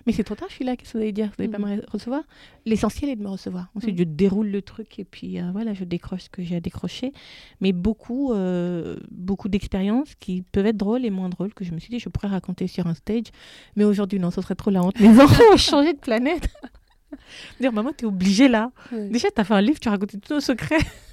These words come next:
Speaker 1: <laughs> Maintenant, te voilà sur la scène à vouloir jouer les John School. » <laughs> Donc non, par égard pour eux, je le ferai pas.
Speaker 2: Ouais. Dans la B D, il y a des deux derniers enfants qui
Speaker 1: Que,
Speaker 2: sont
Speaker 1: euh, ouais, les grands m'ont dit, « Même pas en rêve, tu ne mets pas dedans. »
Speaker 2: <laughs>
Speaker 1: Ouais.
Speaker 2: Euh, je sais que t'as accordé beaucoup d'importance à la forme,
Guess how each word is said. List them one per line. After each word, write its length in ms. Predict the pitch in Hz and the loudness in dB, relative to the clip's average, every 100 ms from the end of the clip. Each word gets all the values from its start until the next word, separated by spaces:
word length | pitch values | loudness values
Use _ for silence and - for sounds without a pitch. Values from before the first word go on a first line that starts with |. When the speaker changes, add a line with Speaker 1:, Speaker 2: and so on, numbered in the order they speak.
| - | -20
Speaker 1:
<laughs> 540 | - - - - - 262 | -20 -20 -20 -20 -8 -2
Maintenant, 200 | 254 381 | 0 0
te 140 | 262 | -2
voilà 260 | 214 226 269 | 0 0 0
sur 140 | 240 | 0
la 140 | 208 | 0
scène 200 | 233 262 220 | 2 2 2
à 40 | |
vouloir 320 | 208 220 233 | 2 4 4
jouer 140 | 214 208 | 4 2
les 140 | 202 | 0
John 180 | 202 220 254 | 0 0 -2
School. » 340 | - - 269 240 - 254 - | -10 -6 -4 -4 -6 -8 -10
<laughs> 200 | - - | -20 -8
Donc 200 | 202 202 | -6 -6
non, 160 | 165 156 | -8 -8
par 180 | - 175 | -8 -8
égard 220 | 175 185 | -8 -12
pour 280 | _ - 180 | _ -16 -12
eux, 20 | |
je 80 | 170 | -10
le 120 | 170 | -12
ferai 180 | - 175 | -14 -16
pas. 180 | - 170 _ - | -16 -18 _ -14
Speaker 2:
Ouais. 140 | 190 185 - 226 226 202 | -12 -12 -14 -18 -16 -6
Dans 100 | 214 | -4
la 120 | 202 | -2
B 80 | 202 | -4
D, 160 | 190 | -4
il 100 | 269 | -4
y 60 | 233 | -4
a 60 | 190 | -8
des 440 | 196 208 202 196 | -10 -8 -8 -8
deux 240 | 185 220 | -6 -4
derniers 400 | 233 226 208 214 226 202 | -2 -4 -4 -4 -6 -8
enfants 300 | 196 - 208 220 | -8 -8 -12 -14
qui 140 | - | -12
Speaker 1:
Que, 140 | 190 208 | -4 -2
Speaker 2:
sont 100 | 185 | -2
Speaker 1:
euh, 80 | 151 | -2
ouais, 160 | 143 | 0
les 120 | 151 | 0
grands 200 | 165 170 | 0 0
m'ont 100 | 180 | -2
dit, « 140 | 160 156 | -4 -4
Même 240 | 156 151 | -4 -6
pas 80 | 156 | -6
en 40 | |
rêve, 120 | 143 139 | -10 -10
tu 100 | 151 | -8
ne 80 | 139 | -4
mets 60 | 311 | -4
pas 100 | 143 | -6
dedans. » 160 | 135 135 - 220 - | -8 -10 -8 -10 -10
Speaker 2:
<laughs> 140 | _ 180 | _ -12
Speaker 1:
Ouais. 80 | 254 269 240 214 208 - | -12 -12 -20 -20 -20 -10
Speaker 2:
Euh, 320 | 208 196 185 185 | -6 -4 -6 -6
je 80 | 190 | -8
sais 120 | - | -8
que 60 | - | -8
t'as 80 | 214 | -8
accordé 300 | 202 185 185 | -8 -6 -6
beaucoup 240 | 214 262 | -4 -4
d'importance 500 | 240 233 - 220 - | -4 -8 -10 -12 -10
à 60 | 190 | -12
la 100 | 190 | -10
forme, 380 | - 226 233 | -8 -6 -6